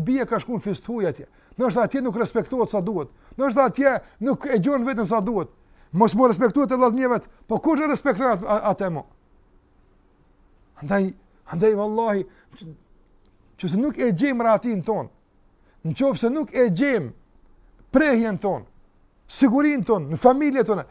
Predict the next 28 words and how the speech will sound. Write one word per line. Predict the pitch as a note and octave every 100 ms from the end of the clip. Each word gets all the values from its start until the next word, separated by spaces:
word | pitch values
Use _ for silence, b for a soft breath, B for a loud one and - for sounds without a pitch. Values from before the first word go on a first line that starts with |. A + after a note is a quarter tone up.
| b b
e | F#3
ku | - E4+
kena | C4 D4 C4
me | A3+
e | F#3+
gjetë? | E3 D3+ - _ _ _ _ _ _ _ _ _ _ _ _ -
Andaj | B2 F#3+
vallahi | B3+ C4+ B3+
është | -
turp, | - C4 D#3+ - - - - -
turp | - C#4+ F3
që | -
do | D3 C3 C#3 - F#3
të |
thotë | G#3+ G3+ b b -
të | F3
ndëgjojmë | F#3+ F#3 G#3
që | F#3+ D#3
bija | G3+ G#3+ G3
nuk | F#3
respektohet | F#3 D3+ F3 F#3
nga | D#3 E3
vllaznia, | D#3+ D3 D#3+ B2+ b b
nuk | G3+
e | G#3+ G3+
bojmë | A3 E3
pes | G3+ E3+ -
pare, | G3 F3+ D#3+